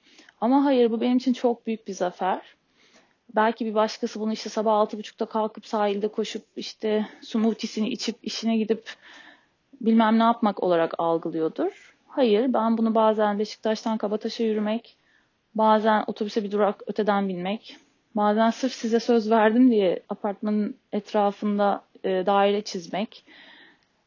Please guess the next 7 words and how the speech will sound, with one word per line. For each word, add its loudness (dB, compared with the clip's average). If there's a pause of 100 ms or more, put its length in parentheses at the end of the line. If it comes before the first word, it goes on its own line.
(220)
e, -4
gibi -6
düşünüyorum. -4 (320)
Ne 2
süresinin -2
önemi -4
var? 2